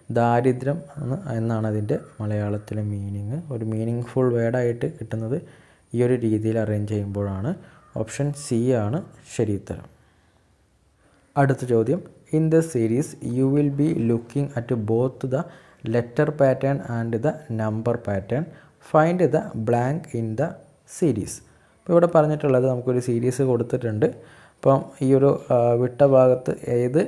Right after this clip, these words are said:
ആ, ലെറ്റേഴ്സ് ആയിരിക്കും വരിക? ഓപ്-, ഇതിൽ കൊടുത്തിട്ടുണ്ട് എസ് സി ഡി, ടി ഇ എഫ്, യു ജി എച്ച്, then dash,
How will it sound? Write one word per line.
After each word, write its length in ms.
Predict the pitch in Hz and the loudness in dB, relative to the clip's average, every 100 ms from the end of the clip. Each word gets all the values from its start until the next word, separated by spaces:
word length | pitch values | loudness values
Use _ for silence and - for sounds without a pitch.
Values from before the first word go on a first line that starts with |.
| - | 0
ആ, 60 | 127 120 | 0 0
ലെറ്റേഴ്സ് 460 | 117 - 117 120 | 0 0 0 0
ആയിരിക്കും 420 | 113 110 - 131 | -2 -2 -2 -4
വരിക? 200 | 113 101 92 - - - _ _ _ 139 | -2 -2 -4 -10 -20 -20 _ _ _ 2
ഓപ്-, 200 | 131 - 139 | 2 0 0
ഇതിൽ 160 | 143 147 143 | 4 4 4
കൊടുത്തിട്ടുണ്ട് 480 | 135 131 151 143 139 | 2 2 2 4 2
എസ് 400 | 135 135 139 - | 4 4 2 -2
സി 120 | 135 127 127 | -2 0 2
ഡി, 300 | 143 175 - - | 0 -2 -8 -4
ടി 120 | 127 131 135 123 | 0 0 0 0
ഇ 20 | 123 147 | 2 2
എഫ്, 180 | 170 - - 117 | 0 -4 -4 0
യു 240 | 120 123 127 123 | 2 2 0 -2
ജി 120 | 123 123 120 135 | -4 -2 2 0
എച്ച്, 220 | 143 - - | 0 -8 -6
then 180 | 120 120 113 | -2 0 2
dash, 280 | 113 110 | 2 2